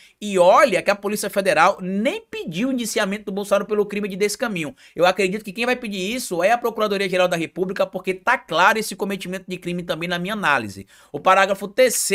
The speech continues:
do artigo três três quatro do crime de descaminho do Código Penal fala sobre um agravante que o Bolsonaro teria cometido. O parágrafo terceiro fala o seguinte: "A pena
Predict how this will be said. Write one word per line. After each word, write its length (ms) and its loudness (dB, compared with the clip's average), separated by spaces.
do 100 2
artigo 320 0
três 200 -2
três 220 -10
quatro 380 0
do 120 -8
crime 220 -8
de 80 -10
descaminho 680 -8
do 80 -8
Código 280 0
Penal 520 0
fala 300 4
sobre 320 0
um 80 0
agravante 760 0
que 80 -10
o 40 -2
Bolsonaro 340 0
teria 220 -2
cometido. 460 -6
O 40 -10
parágrafo 340 0
terceiro 280 -2
fala 180 0
o 40 -4
seguinte: 460 -10
"A 140 6
pena 640 0